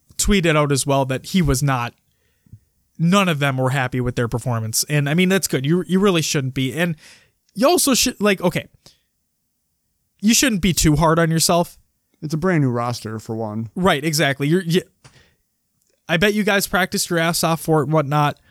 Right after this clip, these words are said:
Speaker 1: Maybe teams just came out hotter than you thought. Whatever. Maybe things weren't clicking. You guys will be fine.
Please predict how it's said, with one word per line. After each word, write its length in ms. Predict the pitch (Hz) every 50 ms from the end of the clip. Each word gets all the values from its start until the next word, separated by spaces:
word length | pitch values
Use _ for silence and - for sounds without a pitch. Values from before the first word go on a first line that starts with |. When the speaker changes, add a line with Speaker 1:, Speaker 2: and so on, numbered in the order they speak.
| _ _ _ _ _ _ _ _ _ _ -
Speaker 1:
Maybe 280 | 160 180 196 196 202
teams 300 | - - 208 196 185 -
just 140 | 180 170 -
came 240 | - 196 185 175 170
out 140 | 165 156 156
hotter 320 | 165 165 160 160 165 160
than 220 | 156 156 156 156 151
you 80 | 147
thought. 360 | 143 - 151 147 147 143 - _ _ _ _ _ _ _
Whatever. 600 | 151 151 156 165 147 147 143 135 143 143 139 135 - -
Maybe 240 | 156 170 170 185
things 240 | - - 175 170 -
weren't 180 | 170 170 160 -
clicking. 460 | - 151 143 - 147 143 143 147 - - _ _ _ _ _ _ _ _ _ _
You 100 | 165 151
guys 220 | 196 196 196 -
will 80 | 202 202
be 60 | 196
fine. 480 | - - 143 135 131 135 135 135 135